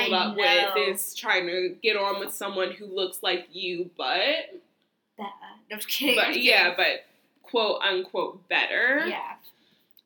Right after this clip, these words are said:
Speaker 1: So let me make sure this is still recording. So,
Speaker 2: Oh, hey, what
Speaker 1: uh,
Speaker 2: else do you have?
Speaker 1: who, who
Speaker 2: Your
Speaker 1: else?
Speaker 2: notes.
Speaker 1: We talked about Anna. Anton
Speaker 2: I don't know how I feel about him. He doesn't, like, I feel they're trying to make him, like, a villain, but he doesn't seem that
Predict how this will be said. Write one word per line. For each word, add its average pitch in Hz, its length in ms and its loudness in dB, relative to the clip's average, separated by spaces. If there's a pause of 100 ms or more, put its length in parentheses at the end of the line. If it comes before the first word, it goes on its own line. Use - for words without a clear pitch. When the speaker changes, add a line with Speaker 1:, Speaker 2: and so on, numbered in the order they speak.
Speaker 1:
So 180 360 -10
let 240 80 -12
me 285 140 -8
make 190 160 -16
sure 196 180 -16
this - 200 -16
is - 120 -16
still - 160 -16
recording. - 440 -20 (440)
So, 233 100 -6
Speaker 2:
Oh, 208 360 0
hey, 403 120 -6
what 226 180 -4
Speaker 1:
uh, - 80 -6
Speaker 2:
else 339 160 -6
do 320 80 -8
you 311 100 -6
have? 285 100 -14
Speaker 1:
who, 277 140 -2 (240)
who 381 140 -4
Speaker 2:
Your - 80 -6
Speaker 1:
else? 233 260 -2
Speaker 2:
notes. 196 300 -10
Speaker 1:
We 226 160 -2
talked 294 300 -4
about 277 320 -2 (240)
Anna. 208 540 -4 (540)
Anton 349 380 2 (1300)
Speaker 2:
I - 40 2
don't 719 120 -2
know 622 100 -10
how 571 120 -2
I - 40 -10
feel 466 280 -2
about 311 100 -2
him. 320 60 -8
He 392 160 -10
doesn't, 719 340 -4 (160)
like, 392 120 -4
I - 160 -6
feel 571 140 2
they're 539 180 0
trying 359 120 -6
to 220 80 -6
make 220 100 -10
him, 285 100 -8
like, 233 160 -8
a 202 140 -14
villain, 302 360 -8
but 349 100 -6
he 349 140 -4
doesn't 508 320 -4
seem 370 140 -12
that 330 200 -4